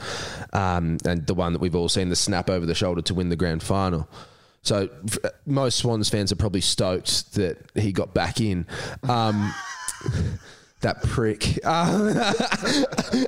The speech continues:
<laughs> um, but there was one day, so I was starting on the field. I, I think we were playing the Brisbane Lions at the S C G, and it was like,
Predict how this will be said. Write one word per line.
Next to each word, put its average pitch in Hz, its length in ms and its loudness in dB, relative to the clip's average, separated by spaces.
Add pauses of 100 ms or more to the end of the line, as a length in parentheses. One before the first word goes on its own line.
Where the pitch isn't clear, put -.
(540)
<laughs> - 40 2
um, 160 280 2 (440)
but - 300 -2
there 139 200 0
was 135 160 2
one 143 300 2
day, 117 260 2
so 120 160 2
I 120 60 2
was 113 120 2
starting 139 460 2
on 120 120 2
the 107 80 2
field. 101 420 2
I, 87 80 -2 (160)
I 101 80 2
think 107 180 -2
we 113 80 0
were 107 80 0
playing 104 240 0
the 92 80 0
Brisbane 92 400 0
Lions 87 440 2
at - 60 -2
the 90 140 0
S 82 100 -2
C 82 220 0
G, 82 300 0
and - 500 -12
it 98 60 0
was 98 120 0
like, 101 100 -2